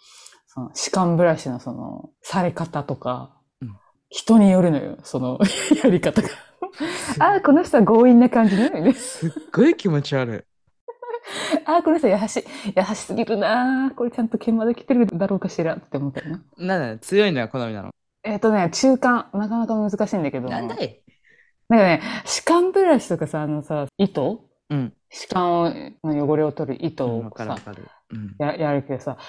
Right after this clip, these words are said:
Speaker 1: あれさ、一番奥、奥、あの、サボったりする人いるのよ。
Speaker 2: 嘘。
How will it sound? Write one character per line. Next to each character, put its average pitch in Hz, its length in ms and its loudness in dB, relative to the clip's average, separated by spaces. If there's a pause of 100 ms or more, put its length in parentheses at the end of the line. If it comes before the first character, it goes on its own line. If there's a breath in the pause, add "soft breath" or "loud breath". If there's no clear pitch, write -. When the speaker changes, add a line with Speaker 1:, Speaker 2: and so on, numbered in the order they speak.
(160 loud breath)
Speaker 1:
あ 175 60 -4
れ 165 60 -4
さ、 190 160 0 (360)
一 - 220 0
番 285 140 6
奥、 - 560 0 (220)
奥、 214 360 2
あ 165 120 -4
の、 151 80 0
サ 185 160 -4
ボ 170 100 4
っ 196 80 0 (200)
た 165 80 -4
り 139 80 -4
す 165 140 -4
る 143 60 -2
人 147 160 -4
い 139 60 0
る 135 100 0
の 127 100 -6
よ。 123 80 -10
Speaker 2:
嘘。 131 540 -2